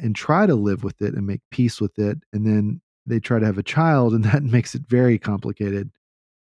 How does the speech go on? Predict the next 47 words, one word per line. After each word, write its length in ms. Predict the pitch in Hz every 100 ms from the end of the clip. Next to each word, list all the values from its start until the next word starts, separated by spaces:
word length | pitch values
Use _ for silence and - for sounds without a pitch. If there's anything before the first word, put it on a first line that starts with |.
| _ _
Uh, 60 | 135
you 180 | 156 151
know, 100 | 185
it's 180 | -
more 220 | 165 175 220
of 80 |
a 60 | 170
melancholy 800 | 143 143 175 170 156 160 175 190 _
story, 340 | - 147 156
which 200 | 151 123
I, 240 | 127 117 - _
I 160 | 123 127
kinda 340 | - 123 113 131 - _
am 80 | 110
more 180 | 110 113
of 60 | 104
a 60 |
melancholy 480 | 110 127 120 120 107
person, 420 | - 160 - 127
so 120 | - 123
I, 120 | 110 - -
I 60 |
like 380 | 98 107 202 226
it 100 | -
for 100 | 107
that 160 | 104 110
reason. 340 | 110 104 107 - _ _ _ _ _ _ _
I 60 | 156
don't 80 | 147
know. 240 | 113 104 -
It 60 |
wasn't 280 | 156 214 202
as 80 | 170
satisfying, 680 | 165 151 131 120 104 104 101
I 80 | 107
think, 260 | - 107 107
as 140 | 98
The 100 | 104
Lake 240 | 101 104
House, 460 | - 95 92 - - -
and 180 | 143 131
maybe 200 | 156 151
it's 120 | -
not 140 | 127
meant 180 | 123 135
to 80 | -
be. 260 | 107 104